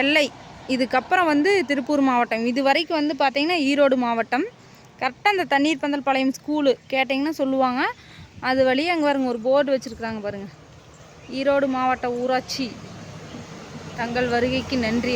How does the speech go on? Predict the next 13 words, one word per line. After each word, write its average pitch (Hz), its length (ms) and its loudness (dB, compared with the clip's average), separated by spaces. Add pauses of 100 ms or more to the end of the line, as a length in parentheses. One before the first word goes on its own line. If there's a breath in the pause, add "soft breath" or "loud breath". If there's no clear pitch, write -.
அப்படின்னு. 190 300 -6 (120)
அதுக்கு 175 300 0
அந்தால 277 320 2
வந்து 349 220 0
திருப்பூர் 349 400 4
மாவட்டம் 240 420 2 (460)
போர்டு 269 280 4
வச்சிருப்பாங்க, 214 460 -4 (600)
பார்த்தீங்கன்னாவே 240 600 -2
தெரியும். 190 240 -6 (1400)
எல்லோ 262 240 0
போர்டு 247 220 2
வச்சிருப்பாங்க, 196 400 -8